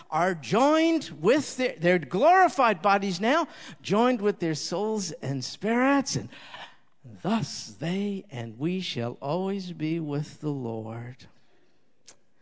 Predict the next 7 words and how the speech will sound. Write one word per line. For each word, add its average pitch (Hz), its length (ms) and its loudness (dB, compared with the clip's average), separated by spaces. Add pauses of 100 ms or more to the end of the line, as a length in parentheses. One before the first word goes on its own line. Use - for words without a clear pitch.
(140)
So - 220 -4
remember, 127 500 2
Paul 135 300 0
said, 147 400 -2
"We 143 180 0
can 233 260 -6
grieve. 202 760 -4